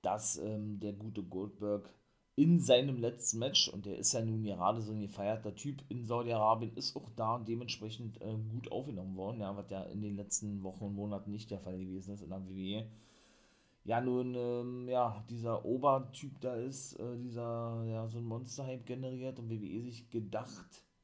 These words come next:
hätte, so war meine Vermutung gewesen, komm, gehen wir Goldie doch in seinem letzten Match vorübergehend für uns. Und der wird auch separat bezahlt, das möchte ich nochmal betonen, ne?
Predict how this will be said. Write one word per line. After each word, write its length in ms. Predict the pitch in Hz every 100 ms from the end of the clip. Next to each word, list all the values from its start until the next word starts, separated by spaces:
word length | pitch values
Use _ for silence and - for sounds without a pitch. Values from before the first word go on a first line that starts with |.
| _ _ _
hätte, 520 | 127 127 170 170 175 - -
so 180 | - 107
war 100 | 104
meine 300 | 101 104 151
Vermutung 500 | 139 139 139 139 143
gewesen, 640 | 131 131 131 135 135 - - - - _ -
komm, 240 | 131 156 147 -
gehen 180 | 104 117
wir 140 | 135
Goldie 420 | 117 113 131 135 127
doch 120 | 123
in 120 | 107
seinem 220 | 117 107
letzten 580 | 107 131 - - 117 113 113 -
Match 560 | 87 110 - - - -
vorübergehend 960 | - 95 90 107 135 117 117 117 117 113
für 180 | 120
uns. 300 | 107 117 117
Und 100 | -
der 160 | 104 98
wird 200 | 117 120
auch 120 | 110
separat 680 | 98 104 113 107 98 95 -
bezahlt, 680 | 85 - - 92 87 113 123
das 140 | 101
möchte 240 | 85 92 95
ich 80 | 87
nochmal 220 | 92 90
betonen, 560 | 87 - 90 95 123
ne? 260 | 101 98 113